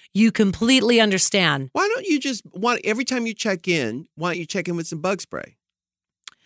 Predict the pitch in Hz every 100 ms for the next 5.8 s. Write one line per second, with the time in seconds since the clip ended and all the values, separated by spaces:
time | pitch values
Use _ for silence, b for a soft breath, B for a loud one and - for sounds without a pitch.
0 | b b 254 - 285 285 - 294 285 -
1 | 277 285 302 240 185 214 220 - - 170
2 | 180 160 180 175 165 151 147 131 151 165
3 | 165 143 131 180 202 226 214 180 175 170
4 | - 127 - 151 120 - - 196 131 -
5 | 82 - 208 - - 196 165